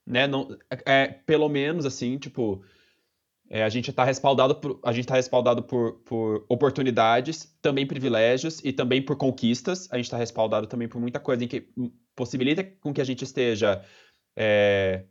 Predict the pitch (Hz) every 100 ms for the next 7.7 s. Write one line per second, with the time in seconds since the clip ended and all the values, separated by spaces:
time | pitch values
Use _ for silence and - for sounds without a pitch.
0 | _ - 156 156 147 143 143 - 160 151
1 | 139 135 135 131 135 135 131 131 143 156
2 | 143 135 123 131 139 123 127 123 117 123
3 | 113 123 131 127 - 117 117 113 117 127
4 | 185 269 _ _ _ _ _ _ _ _
5 | _ - 165 180 185 185 - - 170 160
6 | 165 143 131 - 127 117 143 127 123 131
7 | 120 117 113 107 104 101